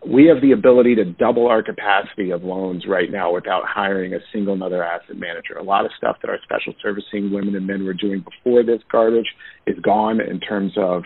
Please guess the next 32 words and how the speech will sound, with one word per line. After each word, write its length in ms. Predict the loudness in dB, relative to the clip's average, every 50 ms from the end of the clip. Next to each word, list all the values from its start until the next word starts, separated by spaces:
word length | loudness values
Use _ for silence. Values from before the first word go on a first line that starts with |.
| -6 -8
of, 280 | -6 -6 -6 -6 -8 -10 -12 -10
of 160 | -8 -8 -8 -8 -10
supporting 600 | -10 -12 -6 -2 0 0 0 0 0 -2 -2 -4 -6 -10 -18 -20 -20 _ _ 4
buyers 440 | 4 6 6 6 6 6 6 4 4
on, 200 | 0 -2 -2 -2 -2
on 220 | -2 -2 -2 0 2
different 320 | 2 0 0 -2 -6 -4 0
types 200 | 0 0 0 0
of 100 | 0 0
assets 380 | 2 2 2 2 2 0 0 0
and 100 | -2 -4
doing 200 | -2 -2 0 0
underwriting. 560 | 0 0 2 4 4 4 4 4 2 2 0 -2 -2
So 80 | -2 0
we 220 | 2 4 4 4
have 240 | 4 4 2 2 2
the 100 | 2 2
ability 420 | 2 4 4 4 4 4 4 2 2
to 100 | 0 -4 -6 0 4
double 280 | 6 6 6 6 6 6
our 140 | 6 4 4
capacity 640 | 2 -2 -4 0 2 4 4 2 0 -4 -6 -6 -6 -6 -2 2
right 240 | 4 4 4 2 0
now. 320 | -4 -4 -4 -4 -4 -6 _ -16 -20 -20 -20 -20 -20 _ _ -2
We 200 | 0 2 4 4
have, 280 | 4 6 6 6 4 4 2 -4 -12 -12 -6
you 140 | -2 0 0
know, 80 | 2 2
we're 160 | 2 2 2
part 240 | 2 4 4 6 6
of 80 | 4
a 60 | 2